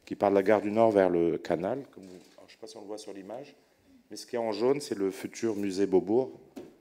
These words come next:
qui va se mettre dans le garage Citroën. Donc, c'est-à-dire que c'est un quartier qui est en train de muter.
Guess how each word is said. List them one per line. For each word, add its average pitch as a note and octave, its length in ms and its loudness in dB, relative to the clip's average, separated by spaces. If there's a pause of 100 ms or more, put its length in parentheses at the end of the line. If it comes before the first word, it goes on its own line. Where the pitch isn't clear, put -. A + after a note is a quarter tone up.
(220)
qui G2 140 -12
va F#2 140 -4
se - 120 -12
mettre F#2+ 300 -8
dans F2 140 -8
le F#2 40 -12
garage F2+ 460 -6
Citroën. G#2 420 -10
Donc, G2 160 -12
c'est-à-dire G2 220 -8
que G#2 100 -14
c'est G2+ 120 -6
un F#2+ 40 -6
quartier G#2 300 -8
qui - 80 -10
est G#2 40 -2
en F#2+ 60 -6
train A2 200 -8
de F#2+ 200 -6 (460)
muter. F#2+ 340 -14